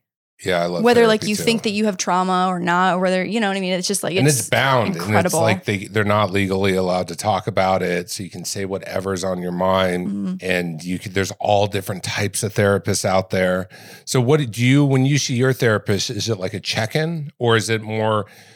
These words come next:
Speaker 1: there's a curriculum or what's, what's kind of the style?
Speaker 2: Um, I mean, like, we've worked through different things.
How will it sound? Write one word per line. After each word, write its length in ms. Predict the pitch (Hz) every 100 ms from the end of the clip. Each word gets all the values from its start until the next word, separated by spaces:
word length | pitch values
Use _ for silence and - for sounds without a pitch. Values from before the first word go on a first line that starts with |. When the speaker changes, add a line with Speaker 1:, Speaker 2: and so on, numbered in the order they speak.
| -
Speaker 1:
there's 180 | 110 101
a 40 |
curriculum 880 | - 107 120 - 175 160 160 160 135
or 140 | 101
what's, 420 | 98 107 - - -
what's 200 | 101 98
kind 180 | - 110
of 60 | 95
the 80 |
style? 500 | - - 98 95 82 -
Speaker 2:
Um, 220 | 370 370 370
I 80 | 359
mean, 140 | 359
like, 120 | 349
we've 220 | 330 349
worked 160 | 285 277
through 180 | 285 277
different 400 | 220 220 233 220
things. 600 | - 202 202 240 294